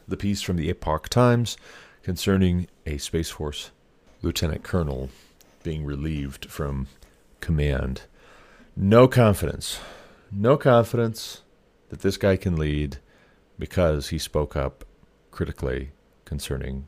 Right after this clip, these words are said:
critical race theory. A funny thing, too,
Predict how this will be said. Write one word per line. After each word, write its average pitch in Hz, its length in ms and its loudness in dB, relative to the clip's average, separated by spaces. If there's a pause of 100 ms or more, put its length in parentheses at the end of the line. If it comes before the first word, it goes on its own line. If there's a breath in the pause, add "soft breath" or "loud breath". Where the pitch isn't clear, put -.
critical 67 340 -8
race 65 280 -8
theory. - 320 -8 (840 soft breath)
A 78 80 -6
funny 113 260 6
thing, 95 320 2
too, 80 500 0